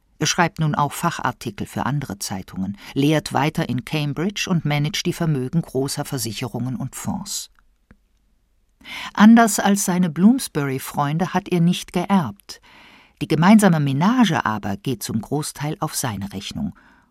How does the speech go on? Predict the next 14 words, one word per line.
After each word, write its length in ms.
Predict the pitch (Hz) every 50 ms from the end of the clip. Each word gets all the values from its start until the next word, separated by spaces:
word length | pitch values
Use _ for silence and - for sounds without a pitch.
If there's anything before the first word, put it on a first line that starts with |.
| _ -
Und 140 | 95 98 -
die 60 | 107
Partys, 580 | - - 127 135 151 151 - 135 110 95 -
die 120 | - 107 101
Maßanzüge, 800 | 92 98 131 147 - 113 117 120 - - - 104 98 98 101 95
Seidenhemden 680 | - - 110 139 139 139 131 123 131 120 - - 101 98
und 160 | 104 101 104
Lackschuhe 580 | 107 123 - - - - - 107 - - 98 -
wollen 240 | 92 87 131 202
auch 140 | 226 151 156
finanziert 680 | - - - - 185 196 - - - - - - -
werden. 320 | - - - - - - - _ _ _ _ _ _ _ _ _ _ _ _ _ _ _ _ _ _ _ _ _ _ _ _ _ _ _ _ _ _ - _ - - - - - -
Der 300 | 170 175 175 175 170 -
Theoretiker 720 | - 202 196 185 180 165 196 226 - - 214 - 208 202